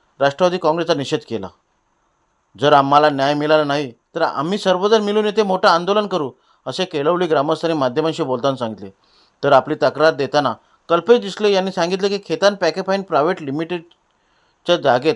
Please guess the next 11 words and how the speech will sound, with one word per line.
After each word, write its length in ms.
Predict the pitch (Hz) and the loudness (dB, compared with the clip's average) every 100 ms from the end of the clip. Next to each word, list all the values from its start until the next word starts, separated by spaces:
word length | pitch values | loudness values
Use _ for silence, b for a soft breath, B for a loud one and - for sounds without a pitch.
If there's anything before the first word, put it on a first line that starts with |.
| - | -2
कुमार 300 | 139 180 190 | 0 2 2
डिसले, 240 | 156 185 | 0 -8
कैलास 360 | 185 135 139 170 | -2 0 0 0
डिसले 260 | 156 147 156 | -4 -2 -2
आणि 220 | 139 160 | 0 -4
इतर 280 | 143 185 185 | -4 -4 -2
लोकांनी 320 | 143 165 175 | -2 -2 -2
काम 240 | 151 151 | 2 2
सुरू 240 | 165 151 151 | 2 -4 -4
केले 200 | 151 147 | -2 -2
असताना 340 | 127 165 131 | 0 -2 -2